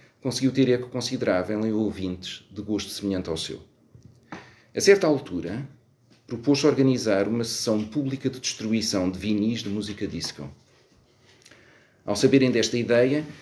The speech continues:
dirigentes dos Illinois White Sox, à data com níveis baixos de assistência, sondaram sobre a possibilidade do evento ser realizado no Comiskey Park, o estádio onde jogava aquela equipa de beisebol.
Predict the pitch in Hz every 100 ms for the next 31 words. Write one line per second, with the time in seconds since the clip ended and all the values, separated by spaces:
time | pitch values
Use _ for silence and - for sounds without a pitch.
0 | - - 127 127 123 127 123 - 101 131
1 | 127 113 107 104 104 - - - 104 107
2 | 98 101 - 104 104 107 101 98 107 98
3 | - 87 - - 90 80 - 120 135 -
4 | - - - 127 123 127 127 131 131 120
5 | 120 - 135 123 120 123 123 123 120 127
6 | 120 117 - 120 120 120 120 120 120 127
7 | 123 120 - 101 101 139 - - - 107
8 | 104 107 107 117 101 90 87 98 95 95
9 | 104 85 80 76 - -